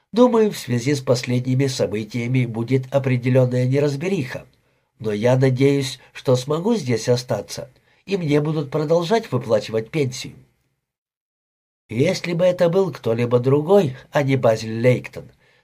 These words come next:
то я решил бы, что меня просто считают дураком. Мне неизвестны частные дела Ронни. Об этом вы поговорите с его адвокатом Артуром Фридлендом.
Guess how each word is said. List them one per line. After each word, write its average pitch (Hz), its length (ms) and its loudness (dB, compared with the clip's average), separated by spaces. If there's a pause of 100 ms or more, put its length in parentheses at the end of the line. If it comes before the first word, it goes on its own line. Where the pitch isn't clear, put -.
то 208 100 4
я 208 180 8
решил 127 400 -2
бы, 127 240 4
что 101 220 -6
меня 101 240 -6
просто 113 420 -6
считают 107 540 -4
дураком. 139 680 -2 (520)
Мне 104 340 -2
неизвестны 147 720 2
частные 117 560 0
дела 107 380 0
Ронни. 120 440 0 (360)
Об 160 220 4
этом 208 280 4
вы 135 160 4
поговорите 135 580 2
с 127 120 -4
его 101 180 -4
адвокатом 104 760 -2
Артуром 123 500 0
Фридлендом. 113 720 -2